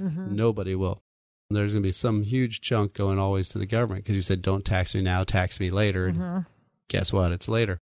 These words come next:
Speaker 2: Uh,
Speaker 1: <laughs>
Speaker 2: then maybe you've got some Roth money. So that's totally tax-free. So you can take as much money as you want, whenever you want. It's all yours.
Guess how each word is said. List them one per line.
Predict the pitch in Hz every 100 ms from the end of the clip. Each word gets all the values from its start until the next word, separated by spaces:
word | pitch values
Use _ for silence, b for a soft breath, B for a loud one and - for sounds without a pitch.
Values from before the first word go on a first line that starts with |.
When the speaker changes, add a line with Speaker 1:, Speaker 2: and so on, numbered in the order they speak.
| _ _ -
Speaker 2:
Uh, | 120 113 117
Speaker 1:
<laughs> | 117
Speaker 2:
then | 135 135 135
maybe | 135 135
you've | 135 120
got | 123 123
some | 139 120 117
Roth | 127 147 139 -
money. | 90 101 113
So | -
that's | 135 -
totally | - 131 120
tax-free. | 110 101 98 - - 110 127
So | -
you | -
can | -
take | 143
as | 101
much | 95 127 -
money | 123 123 117
as | 101
you | 98
want, | 104 110
whenever | 104 113 120
you | 107
want. | 98 104 107
It's | 98
all | 104 101
yours. | 92 95 110 -